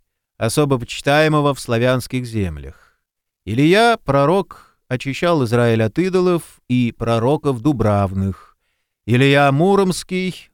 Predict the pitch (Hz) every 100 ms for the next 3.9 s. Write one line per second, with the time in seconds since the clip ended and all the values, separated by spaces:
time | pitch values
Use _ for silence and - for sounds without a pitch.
0 | - 104 143 175 190 - - 143 - 120
1 | - 110 - 98 82 - 175 214 202 131
2 | 110 95 101 170 175 - 78 113 135 131
3 | 139 127 190 208 214 139 - 78 67